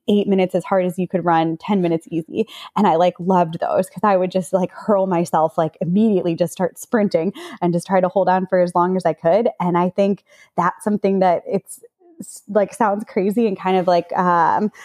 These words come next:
just <laughs> masochistic, I guess, but, um, just that, like, pain feeling of I, like, love pushing myself and having that, like, I can't go any, like, harder, like, I'm running as hard as I can. And,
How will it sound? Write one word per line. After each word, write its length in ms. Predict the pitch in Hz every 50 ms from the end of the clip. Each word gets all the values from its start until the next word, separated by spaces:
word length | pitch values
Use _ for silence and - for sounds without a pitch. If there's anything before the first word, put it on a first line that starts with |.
| - - - - - _ _ _ - 311 311 311 269 - 226
just 300 | - 233 226 220 - -
<laughs> 320 | 269 294 254 240 220 175 -
masochistic, 680 | 254 254 220 - 240 - - 240 226 - - 294 285 -
I 120 | 302 311
guess, 220 | 311 330 339 330 - -
but, 200 | - 214 196 - - 302 349 339 285 240 -
um, 460 | - 208 202 196 190 180 180 180 190
just 200 | - - 202 190
that, 180 | - 214 214 226
like, 160 | 214 208 -
pain 420 | - - 165 185 220 254 269 262 240
feeling 400 | - 196 185 156 143 143 151 -
of 100 | 170 170
I, 180 | 175 175 170 175
like, 180 | 175 170 -
love 240 | 165 170 180 202 202 190 -
pushing 280 | 220 214 - 233 226
myself 360 | 208 185 185 - 180 175 165 -
and 100 | 180 165
having 360 | 147 160 175 175 185 190 180
that, 180 | 175 165 - 170
like, 160 | 156 143 _ _ _ - - - - -
I 80 | 175 180
can't 280 | - - 214 196 -
go 160 | - 196 190
any, 200 | 185 185 180 170 _ _ -
like, 180 | 196 175 165
harder, 460 | - - - 214 202 196 196 190 190 180
like, 180 | 180 170 -
I'm 160 | 175 175 180
running 220 | 190 185 190 190 190
as 80 | 180
hard 220 | - - 196 196 185
as 120 | 180 175
I 80 | 180 175
can. 480 | - _ - 196 190 190 190 185 185
And, 200 | 175 175 175 180